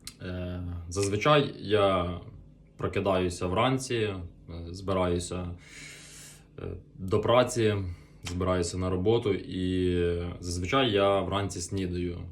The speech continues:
Тобто це десь шоста година ранку, е, я снідаю. Снідаю по-різному, буває там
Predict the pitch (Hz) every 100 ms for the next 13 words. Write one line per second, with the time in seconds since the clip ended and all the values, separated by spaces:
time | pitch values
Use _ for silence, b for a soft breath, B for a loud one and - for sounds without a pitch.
0 | - 87 87 - 92 90 - 101 - 90
1 | 90 92 92 101 127 120 104 95 90 B
2 | B B B B B - 82 82 85 82
3 | 85 87 - 113 131 107 101 98 90 90
4 | 87 - - - - - - - - 117
5 | 98 95 90 127 151 127 113 101 98 95
6 | 95 95 90 87 90 87 85 - - -